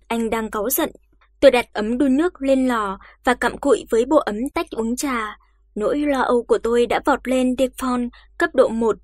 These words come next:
Anh có định nói cho tôi rắc rối này không? Hay là tôi sẽ phải lần mò ra? Tôi cảm thấy ánh mắt của anh hướng về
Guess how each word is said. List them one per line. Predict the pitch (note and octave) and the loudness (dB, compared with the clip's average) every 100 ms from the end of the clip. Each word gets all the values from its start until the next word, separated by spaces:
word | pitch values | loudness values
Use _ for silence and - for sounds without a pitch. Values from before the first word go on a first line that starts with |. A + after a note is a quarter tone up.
| _ _ _ | _ _ _
Anh | A#3+ A#3 A3 | -6 -4 0
có | C4 | 2
định | D#4 A#3 | 2 -2
nói | A3 C4 | -2 -2
cho | D4+ | 0
tôi | C#4 C4 | 0 2
rắc | F4+ - | 0 2
rối | C#4 | 2
này | D#4 D#4 A#3+ | 2 0 -2
không? | D4+ D4 D4+ - - _ | -2 0 -2 -8 -20 _
Hay | - C4 | -4 -2
là | C4 A3+ G3+ F#3+ F3+ | 0 0 -2 -4 -2
tôi | A#3+ A#3 | 0 0
sẽ | C4 | 0
phải | - B3 | -2 -2
lần | A3 G#3 G#3 | 0 -2 -2
mò | G#3+ G3+ | -2 -2
ra? | B3+ B3+ C4+ C#4 _ _ _ _ _ _ _ _ _ _ _ _ | -2 -2 -4 -10 _ _ _ _ _ _ _ _ _ _ _ _
Tôi | B3 | 0
cảm | B3 G3 | 0 -2
thấy | F#3+ G#3 A#3 | 0 0 0
ánh | A3 | 0
mắt | C4+ F4+ | -2 0
của | - | 0
anh | B3 B3 | 0 0
hướng | B3 G#3+ | 0 -2
về | D4 | 4